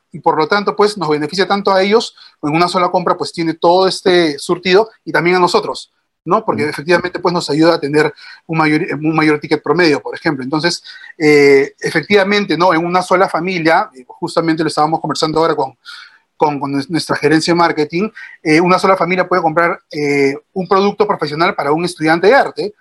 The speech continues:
Speaker 1: pero también
Speaker 2: Ujú.
Speaker 1: un estuche de sesenta plumones para la niña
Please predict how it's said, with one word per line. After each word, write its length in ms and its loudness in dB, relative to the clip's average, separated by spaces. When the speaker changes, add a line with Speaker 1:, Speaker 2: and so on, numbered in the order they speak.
Speaker 1:
pero 180 4
también 360 0
Speaker 2:
Ujú. 200 -6
Speaker 1:
un 260 -6
estuche 560 -2
de 100 4
sesenta 460 -2
plumones 380 0
para 180 -6
la 80 -6
niña 400 2